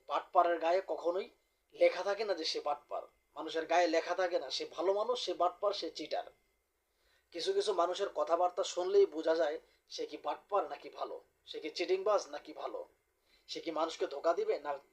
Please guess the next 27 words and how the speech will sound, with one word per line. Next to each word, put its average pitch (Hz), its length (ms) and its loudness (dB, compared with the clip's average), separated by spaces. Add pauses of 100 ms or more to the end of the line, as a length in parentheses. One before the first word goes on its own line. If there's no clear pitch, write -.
(140)
মানুষের 156 400 -6
উপকার 170 360 0
করবে। 104 280 -8
কিছু 165 240 -8
কিছু 185 220 -6
মানুষের 185 340 -2
কথাবার্তা 180 520 4
শুনলে 202 220 -6 (120)
বোঝা 170 280 -4
যায়। 90 160 -8 (880)
তো - 80 -12
যাই 160 140 2
হোক, 180 120 0
এই 180 160 2
ভিডিওটি 190 280 2
আসলে 170 260 -6
কাউকে 151 220 -2 (100)
উদ্দেশ্য 170 260 -2 (100)
করে 165 180 -2
বানানো 170 280 0
হয় 143 160 -2
নাই, 120 100 -10 (100)
শুধুমাত্র 180 380 -4 (140)
সতর্কমূলক 175 600 -4 (100)
ভিডিও। 165 220 -4 (640)
প্লিজ 175 220 -2
কেউ 170 140 0